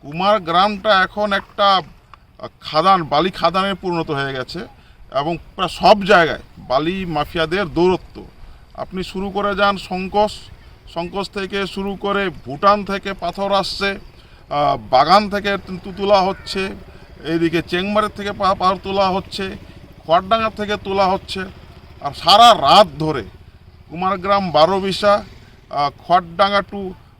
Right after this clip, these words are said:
কামাখুড়ি সারা রাত ধরে ডাম্পারের দৌরত্ব চলছে। মুখ্যমন্ত্রী বলছেন একটা, আর তার দল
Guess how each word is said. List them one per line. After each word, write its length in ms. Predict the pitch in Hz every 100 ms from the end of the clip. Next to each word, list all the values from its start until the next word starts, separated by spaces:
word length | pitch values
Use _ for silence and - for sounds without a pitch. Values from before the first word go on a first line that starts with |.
| -
কামাখুড়ি 600 | - 165 196 196 190 190 190 -
সারা 300 | 151 185 202
রাত 420 | 151 123 185 202 143 151
ধরে 220 | 165 196
ডাম্পারের 480 | 165 156 160 165 180
দৌরত্ব 500 | 147 151 151 - 190 -
চলছে। 340 | 160 131 113 107 - - - - - - - _ _ _
মুখ্যমন্ত্রী 680 | 147 - 220 220 233 208 240
বলছেন 480 | 180 214 208 226
একটা, 400 | 226 220 - 247 - - - - _ _
আর 120 | - 143 _ _
তার 380 | 147 190 240 214
দল 220 | 240